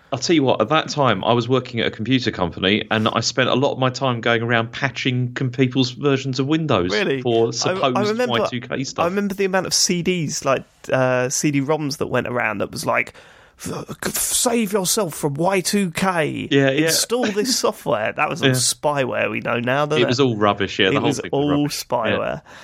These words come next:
Speaker 1: Yeah.
Speaker 2: Uh, right, okay, sorry if we got sidetracked. Um,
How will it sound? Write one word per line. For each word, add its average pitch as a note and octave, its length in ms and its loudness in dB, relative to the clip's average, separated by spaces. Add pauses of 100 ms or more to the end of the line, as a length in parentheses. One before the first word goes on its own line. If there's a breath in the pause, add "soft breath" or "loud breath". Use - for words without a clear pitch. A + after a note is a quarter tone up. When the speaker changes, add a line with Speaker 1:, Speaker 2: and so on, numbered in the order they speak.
(300 loud breath)
Speaker 1:
Yeah. C3 60 -8
Speaker 2:
Uh, B2 340 0
right, C3 320 0
okay, - 180 -2
sorry D3 300 -2
if A#2+ 120 -10
we C#3 100 0 (140)
got - 180 -2
sidetracked. - 400 -2 (340 loud breath)
Um, B2 360 0